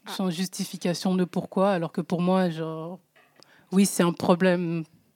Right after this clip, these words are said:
Speaker 2: Genre, je l'ai reçu comme problématique, d'une manière problématique, le fait que les, d'autres comptes Instagram de la aide, donc des classes,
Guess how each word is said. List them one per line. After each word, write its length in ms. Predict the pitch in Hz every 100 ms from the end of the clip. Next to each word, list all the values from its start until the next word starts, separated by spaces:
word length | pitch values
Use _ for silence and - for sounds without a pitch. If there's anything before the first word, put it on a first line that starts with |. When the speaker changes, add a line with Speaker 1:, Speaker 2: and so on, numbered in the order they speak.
| _
Speaker 2:
Genre, 200 | 196 180
je 80 | 156
l'ai 100 | 175
reçu 540 | 175 180 - 190 180 -
comme 340 | 180 170 165
problématique, 760 | - 180 180 180 - - 196 165
d'une 140 | 175
manière 360 | 175 175 170 -
problématique, 600 | - 180 180 175 175 -
le 80 |
fait 240 | 165 175 -
que 80 | 175
les, 200 | 160 165
d'autres 300 | 156 180 -
comptes 200 | 190 185
Instagram 360 | 175 175 170
de 60 | 170
la 160 | 170 175
aide, 80 |
donc 200 | 165 160
des 100 | 151
classes, 440 | 156 - 175 -